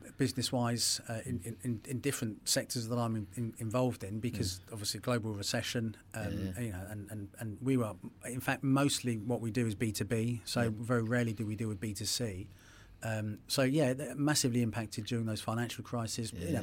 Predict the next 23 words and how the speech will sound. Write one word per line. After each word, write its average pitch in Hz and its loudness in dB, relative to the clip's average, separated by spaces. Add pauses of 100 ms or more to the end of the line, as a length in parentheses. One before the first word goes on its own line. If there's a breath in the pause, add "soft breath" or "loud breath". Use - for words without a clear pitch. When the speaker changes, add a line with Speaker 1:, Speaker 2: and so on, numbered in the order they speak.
Speaker 1:
personal 143 2
events 117 0
in 120 2
life 123 2
as 113 0
well. 123 2
Like 104 -2
I 117 2
said, 110 2
the 110 -4
Italian 120 2
Job 107 -2
two 117 0
thousand 107 0
and 104 -2
ten 113 0
didn't 117 2
run 127 2
because 110 -2
Speaker 2:
Yeah. 90 -2
Speaker 1:
we 123 4
had 117 4
a, 113 2